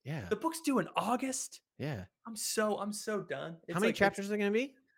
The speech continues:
Speaker 2: eleven or so. And
Speaker 1: Wow,
Speaker 2: that's
Speaker 1: you're
Speaker 2: including the conclusion. What?
Speaker 1: What about an epilogue?
Speaker 2: So cha-, well, so chapter one is the introduction and chapter eleven is the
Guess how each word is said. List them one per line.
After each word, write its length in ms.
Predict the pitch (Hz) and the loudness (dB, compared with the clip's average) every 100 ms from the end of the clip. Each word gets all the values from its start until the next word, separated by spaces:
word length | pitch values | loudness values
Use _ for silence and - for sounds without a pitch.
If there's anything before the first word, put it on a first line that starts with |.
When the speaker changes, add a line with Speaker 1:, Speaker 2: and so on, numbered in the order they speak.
| _ _ - | _ _ 2
Speaker 2:
eleven 400 | 139 143 160 160 - | 6 6 6 0 0
or 120 | 160 | 0
so. 320 | - 170 165 - - _ - | 4 4 2 -2 -20 _ 4
And 100 | 165 | 6
Speaker 1:
Wow, 60 | |
Speaker 2:
that's 100 | 180 | 6
Speaker 1:
you're 180 | 180 240 | 8 8
Speaker 2:
including 340 | 160 151 139 - _ _ - - | 8 6 0 -6 _ _ -14 -6
the 80 | 135 | -6
conclusion. 400 | 127 120 - - | -4 -6 -6 -2
What? 220 | 143 - - _ | 0 0 -4 _
Speaker 1:
What 100 | - | -4
about 140 | 156 165 | 0 2
an 80 | 147 | 2
epilogue? 520 | 151 123 92 85 85 _ _ _ _ _ _ _ _ _ _ - | 4 2 2 -4 -14 _ _ _ _ _ _ _ _ _ _ 0
Speaker 2:
So 180 | 165 | 2
cha-, 240 | 147 175 - | 8 10 10
well, 120 | 165 | 6
so 160 | 156 147 | 4 4
chapter 340 | - 175 180 | 8 8 8
one 240 | 143 131 127 | 2 2 2
is 80 | 127 | 2
the 120 | 127 | 0
introduction 500 | 127 123 120 - 120 | 0 2 2 2 -6
and 100 | 117 | -2
chapter 640 | 120 117 - 117 110 107 131 | 2 2 2 0 0 0 -2
eleven 520 | 113 107 110 104 101 | -2 -2 -2 -4 -4
is 360 | 113 104 104 - | -4 -4 -4 -8
the 500 | 104 98 92 - - | -8 -8 -10 -12 -14